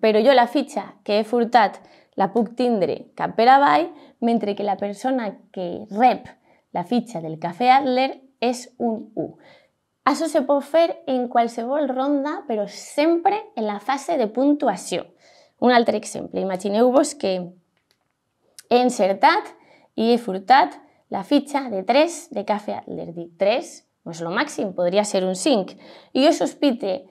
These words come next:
que per la cara que ha posat abans, Britton ha agafat una daurada molt bona. Així que en la fase de puntuació, Lila intercanvia daurada per daurada,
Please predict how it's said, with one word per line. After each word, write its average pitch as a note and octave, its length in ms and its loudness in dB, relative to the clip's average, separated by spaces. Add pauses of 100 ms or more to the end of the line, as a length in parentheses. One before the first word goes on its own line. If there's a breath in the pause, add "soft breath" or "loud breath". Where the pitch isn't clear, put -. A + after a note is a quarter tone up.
(340 soft breath)
que A3 160 4 (360)
per A3 200 2
la G#3 160 -2
cara A#3 460 4 (400)
que A#3+ 80 6
ha A3+ 80 6
posat A3+ 540 4 (260)
abans, C#4+ 720 0
Britton C#4 540 0 (260)
ha A#3 80 0
agafat A3+ 400 0
una A#3 240 -2
daurada A3+ 640 4
molt A3+ 320 2
bona. - 300 -6 (420 soft breath)
Així F#3+ 320 -2
que - 80 -6
en E3 80 -4
la D#3 80 -6
fase G#3 400 0
de A#3 80 2
puntuació, D4+ 640 -2 (240)
Lila B3 420 0
intercanvia F#3+ 800 -4
daurada G#3 480 -2
per F#3+ 160 -6
daurada, E3 480 -2